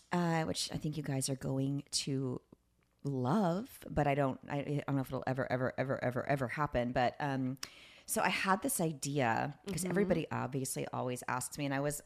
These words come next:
Speaker 1: I, I had shared this, um, with Malika Cott, actually. Um, but everybody always asks, obviously, would I ever come back to Halloween?
Speaker 2: Yeah, I,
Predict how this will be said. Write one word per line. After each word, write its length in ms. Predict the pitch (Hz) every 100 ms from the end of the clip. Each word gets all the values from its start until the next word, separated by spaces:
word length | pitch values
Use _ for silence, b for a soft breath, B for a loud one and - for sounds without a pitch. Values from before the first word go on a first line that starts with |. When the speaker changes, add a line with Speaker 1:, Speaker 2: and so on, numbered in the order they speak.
| -
Speaker 1:
I, 200 | 156 - -
I 100 | 185
had 120 | 202
shared 400 | - 151 139 131
this, 440 | 127 127 - - -
um, 360 | 135 127 127 123 - - - - - - - -
with 300 | - 135 123
Malika 360 | 143 120 117 -
Cott, 260 | - 117 113
actually. 600 | 65 - - - - 175 B B B B B B
Um, 540 | 175 165 151 147 143 143 - - 156
but 420 | 160 156 - -
everybody 340 | - 175 165 151
always 200 | 131 131
asks, 340 | 113 - -
obviously, 680 | - 131 127 123 120 113 - -
would 140 | 139 131
I 80 |
ever 120 | 127 131
come 180 | 156
back 180 | 131 117
to 60 | -
Halloween? 580 | 135 127 226 285 160 175
Speaker 2:
Yeah, 180 | 190 185
I, 120 | 180